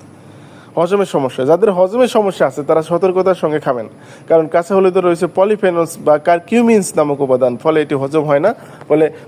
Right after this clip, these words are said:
গোলমরিচের সঙ্গে ব্যবহার করলে হজম শক্তি ত্বরান্বিত হয়। লিভারের সমস্যা, অতিরিক্ত কারকিউমিন গ্রহণ করলে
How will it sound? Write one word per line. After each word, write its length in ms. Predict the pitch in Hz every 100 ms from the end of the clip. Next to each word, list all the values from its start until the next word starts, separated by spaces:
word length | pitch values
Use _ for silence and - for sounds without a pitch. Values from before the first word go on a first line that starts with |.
| 143
গোলমরিচের 540 | 147 196 214 214 208
সঙ্গে 360 | 185 185 170 160
ব্যবহার 300 | 143 147 160
করলে 200 | 185 196
হজম 300 | 185 156 147
শক্তি 760 | 156 139 165 - - 185 285 359 -
ত্বরান্বিত 440 | 165 143 127 110 104
হয়। 120 | - - - - -
লিভারের 280 | 190 247 220
সমস্যা, 400 | - 135 117 139
অতিরিক্ত 480 | 180 - 320 320 247 240
কারকিউমিন 580 | 180 165 226 262 240 175
গ্রহণ 220 | 156 135
করলে 400 | 127 113 175